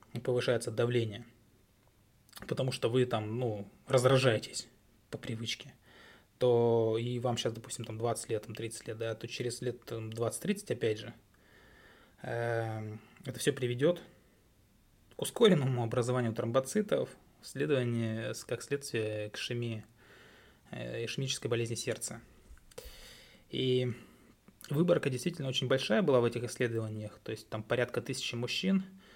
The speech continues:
и женщин, э, которые подверглись исследованиям, то есть всё это было доказано.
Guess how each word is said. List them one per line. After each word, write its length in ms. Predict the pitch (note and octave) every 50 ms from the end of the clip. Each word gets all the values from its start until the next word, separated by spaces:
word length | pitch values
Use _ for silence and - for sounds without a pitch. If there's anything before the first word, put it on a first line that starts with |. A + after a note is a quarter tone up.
| - - - -
и 100 | A#2+ A2+
женщин, 520 | - D3 F3+ F#3+ F#3 - - A#2+ A2 A2+ - - - -
э, 420 | - A#2+ A#2+ A#2+ A#2+ A2+ A2+ A2+ A2 -
которые 520 | - - - B2+ A#2 A2+ A2 A2 G#2+ G#2 - - - _ _ - _ _ - - - - - - - _ _ _ - - - -
подверглись 480 | - B2 A#2 B2 A#2 A#2+ A2+ A#2 - -
исследованиям, 520 | - D3+ D#3 D#3+ C#3+ A#2+ A#2 A2+ A2 G#2+
то 80 | - A#2
есть 240 | - - - - - - - - - - _ -
всё 140 | - C#3+
это 100 | C#3 C3
было 200 | A#2+ A#2+ B2 B2
доказано. 460 | A2+ A#2+ A2+ - B2 A2+ A2 G#2+ G#2